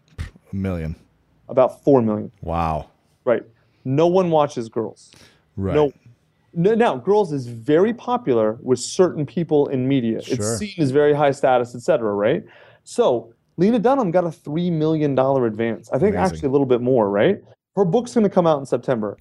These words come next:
Speaker 2: It won't, it won't even sell fifty thousand copies.
Speaker 1: Wow.
Speaker 2: To, to, to, for, so just for numbers wise, to,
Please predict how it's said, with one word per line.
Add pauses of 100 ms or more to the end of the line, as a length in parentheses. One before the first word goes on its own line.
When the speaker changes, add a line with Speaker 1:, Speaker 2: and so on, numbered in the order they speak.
(140)
Speaker 2:
It
won't,
it
won't
even
sell
fifty
thousand
copies.
Speaker 1:
Wow. (260)
Speaker 2:
To, (240)
to,
to,
for,
so
just (120)
for
numbers
wise, (420)
to,